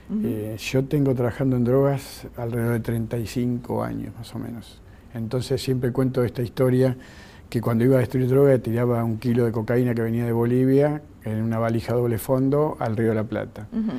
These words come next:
Speaker 2: Después pasamos a
Speaker 1: ¿Hace treinta y cinco años?
Speaker 2: Más o menos.
Speaker 1: Sí. Ujú.
Speaker 2: Después pasamos a incinerar en la morgue judicial la droga. Nos echaron porque contaminábamos la Facultad de Ciencias Económicas, porque la Facultad de Ciencias Económicas linda con la morgue judicial.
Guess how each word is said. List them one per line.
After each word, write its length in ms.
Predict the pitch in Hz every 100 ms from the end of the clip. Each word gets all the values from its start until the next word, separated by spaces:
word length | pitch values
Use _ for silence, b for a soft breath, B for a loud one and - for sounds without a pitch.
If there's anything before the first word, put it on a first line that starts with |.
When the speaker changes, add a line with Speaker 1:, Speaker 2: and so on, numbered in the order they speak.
| 123 -
Speaker 2:
Después 260 | 113 135
pasamos 460 | 127 131 131 131 107
a 420 | 117 113 110 110
Speaker 1:
¿Hace 240 | 190 - 175
treinta 300 | 160 143 147
y 60 |
cinco 240 | 165 151 156
años? 280 | 214 226
Speaker 2:
Más 160 | 135 -
o 20 | 123
menos. 240 | 110 98
Speaker 1:
Sí. 240 | 92 165 185 -
Ujú. 280 | 170 170 165
Speaker 2:
Después 280 | 123 113 143
pasamos 380 | 147 156 156 139
a 20 |
incinerar 380 | 131 127 131 143
en 60 |
la 100 | 131
morgue 240 | 131 143 135
judicial 500 | - 123 107 143 123
la 120 | 110
droga. 360 | 107 101 95 82 - B B B B
Nos 160 | 131 113
echaron 400 | 113 123 143 139
porque 320 | 123 113 113 113
contaminábamos 640 | 113 123 123 123 123 117
la 40 |
Facultad 360 | 107 113 117 123
de 80 | 120
Ciencias 320 | 127 117 117
Económicas, 500 | 113 120 139 143 139
porque 220 | - 113
la 80 | 107
Facultad 400 | - 117 113 120
de 20 |
Ciencias 220 | - 123 117
Económicas 380 | 123 135 123 110
linda 300 | 123 117 117
con 120 | 107
la 80 | 107
morgue 220 | 117 110
judicial. 480 | - 117 - 110